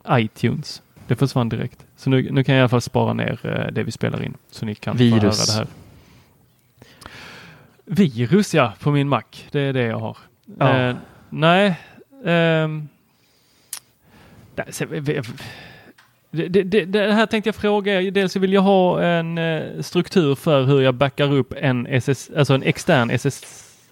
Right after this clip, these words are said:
Speaker 1: eh, skitsamma egentligen. En extern hårddisk. Jag har en extern hårddisk, jag kommer lägga över saker på den. Hur backuppar jag den? Hur gör ni?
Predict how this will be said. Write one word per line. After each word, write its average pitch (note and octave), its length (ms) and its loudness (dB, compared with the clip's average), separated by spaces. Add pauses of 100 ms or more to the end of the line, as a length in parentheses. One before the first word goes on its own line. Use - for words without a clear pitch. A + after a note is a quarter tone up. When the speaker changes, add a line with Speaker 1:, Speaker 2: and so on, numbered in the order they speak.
(280)
Speaker 1:
eh, B2 360 -4
skitsamma A2+ 560 -2
egentligen. A2+ 420 -2
En D3+ 100 4
extern C3+ 340 2
hårddisk. B2 580 -2 (340)
Jag C#3+ 120 4
har F#3 280 4 (120)
en D#3 220 -4
extern D3+ 260 -2
hårddisk, C#3 380 0
jag C3+ 100 -2
kommer C3+ 160 -4
lägga C3 220 0
över A#2+ 160 0
saker B2+ 280 -2
på A#2 100 -6
den. A2+ 220 -2 (280)
Hur D3 220 4
backuppar B2+ 800 -2
jag A2 220 -2
den? A#2+ 300 -6
Hur D3 180 4
gör E3 180 4
ni? A#2+ 400 -2